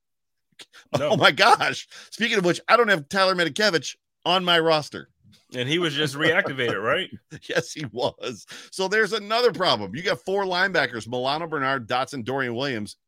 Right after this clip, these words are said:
Speaker 1: and Tyler Matakevich. So now <laughs> you've got, there's no way they're keeping seven wide receivers. Who are you cutting? 'Cause we haven't, we haven't even gotten to the defensive backs yet,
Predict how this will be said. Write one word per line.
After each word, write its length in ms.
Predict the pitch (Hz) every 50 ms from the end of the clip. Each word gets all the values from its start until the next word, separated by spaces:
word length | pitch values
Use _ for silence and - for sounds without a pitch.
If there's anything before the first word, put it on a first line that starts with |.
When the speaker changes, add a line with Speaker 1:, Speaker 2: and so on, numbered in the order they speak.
| _ -
Speaker 1:
and 440 | 135 143 147 156 156 156 170 170 165 - _ _ _ _ _ _ _ -
Tyler 260 | 127 123 123 123 123
Matakevich. 600 | 123 120 113 104 90 110 95 78 - _ - - _ _
So 160 | _ - 131 139
now 220 | 147 147 139 - - -
<laughs> 140 | 196 151 -
you've 160 | - 202 190
got, 240 | 156 196 196 196 180 - _ - - _ _ _ -
there's 220 | 147 180 190 165 180
no 360 | 214 214 220 202 208 196 196
way 220 | 202 226 233 254
they're 140 | 233 202 165
keeping 300 | - - 147 117 127 117
seven 340 | - - 120 113 113 107 104
wide 160 | 101 98 90
receivers. 500 | 87 85 - 87 78 - - - - - _ _ _ _ _ _ _
Who 120 | 190 220 247
are 120 | 254 247
you 180 | 233 220 294 285
cutting? 400 | - 202 214 233 220 190 139 117
'Cause 180 | 143 165 151
we 180 | 175 202 320 - -
haven't, 380 | 185 202 311 - - 180 143 - - - - _
we 120 | - 180 214
haven't 140 | 226 226 214
even 120 | 196 180
gotten 160 | 190 190 185
to 60 | 185 170
the 100 | 185 190
defensive 460 | 175 170 - 214 214 208 208 180 165
backs 420 | 180 233 247 349 370 - - -
yet, 140 | 151 101 -